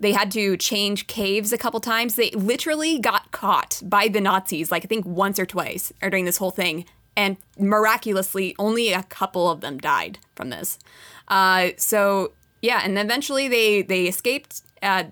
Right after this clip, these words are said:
you know, after, or they left the caves after, uh, Ukraine was freed. And, yeah, it's, uh,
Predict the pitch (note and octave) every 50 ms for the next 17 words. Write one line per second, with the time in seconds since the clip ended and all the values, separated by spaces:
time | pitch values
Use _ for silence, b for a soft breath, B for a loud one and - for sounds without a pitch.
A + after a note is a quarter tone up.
0 | _ - - - - G3 F3+ F3 E3 E3+ F3+ - _ G3+ G3 F#3+ F3 F3 E3+ D#3+
1 | - - _ _ - F#3 E3 - G3+ G3+ G#3 - - F#3+ F#3 - G#3+ F#3+ F#3 F3+
2 | F3+ F3 F#3+ F3+ F3+ - - F3+ F3+ F3 F3 B B B B B B B B B
3 | - F#3 F#3 F3+ F3 F3 F3 F3 - G3 F#3+ F3+ F3 E3 - - - G3+ G#3+ A#3
4 | B3 B3+ - - - G3+ G3 F#3+ F#3 F#3 F3+ F#3 E3+ - b b b b b b
5 | _ _ _ _ _ _ - - C4+ D#4+ B3 - - F#3+ F#3+ - - A#3 A3 G#3+
6 | G#3 G#3 G#3